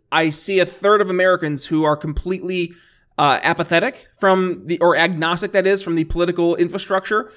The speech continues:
and they are, there's, uh, what is it, half of Americans total last, uh, election cycle didn't even vote. So we have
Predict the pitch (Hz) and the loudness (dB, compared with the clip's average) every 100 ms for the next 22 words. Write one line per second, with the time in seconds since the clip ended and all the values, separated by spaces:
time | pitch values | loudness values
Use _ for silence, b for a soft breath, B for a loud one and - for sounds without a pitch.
0 | B B 160 165 160 156 139 156 160 151 | B B 0 2 2 -2 0 2 4 2
1 | - _ - 165 165 151 147 156 113 - | -2 _ -2 0 2 -2 -4 -2 -2 -4
2 | 151 123 131 98 156 160 170 165 160 165 | -4 -4 -4 -6 -2 -2 -2 -2 0 0
3 | 170 170 156 170 170 175 170 147 156 - | 0 -2 -4 -2 0 0 0 2 2 0
4 | 151 156 156 165 160 156 156 165 160 151 | -2 0 -2 -2 -2 0 2 2 2 0
5 | 139 135 156 220 - B B - 190 185 | -2 0 0 0 -10 B B 0 4 4
6 | 170 - 175 185 202 220 220 190 | 2 -4 -4 -2 0 0 -2 -6